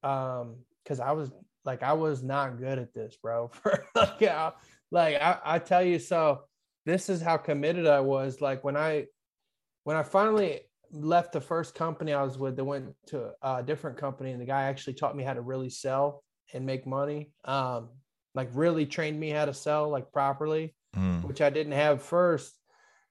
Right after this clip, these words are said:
Speaker 1: I sold, I had a truck at the time, and I sold it for six grand to buy leads.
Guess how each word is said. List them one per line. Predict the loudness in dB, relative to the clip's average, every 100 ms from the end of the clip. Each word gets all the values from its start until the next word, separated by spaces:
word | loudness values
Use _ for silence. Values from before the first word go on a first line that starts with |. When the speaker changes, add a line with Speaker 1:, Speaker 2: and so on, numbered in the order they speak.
| -2
Speaker 1:
I | -2
sold, | 2 6 8 8
I | 8
had | 8 6
a |
truck | 2 2 4 2
at | -2
the | -10
time, | -8 -6 -4 -6 -8 -12 -8
and | -4 -2 -2 -4 -6 -6
I | -6
sold | 0 2 4
it | 2 -2
for | -8
six | -4 -6 -6 -8
grand | -4 -2 0 -2 -6
to | -6
buy | 0 0 0
leads. | 0 -2 -4 -8 -16 -20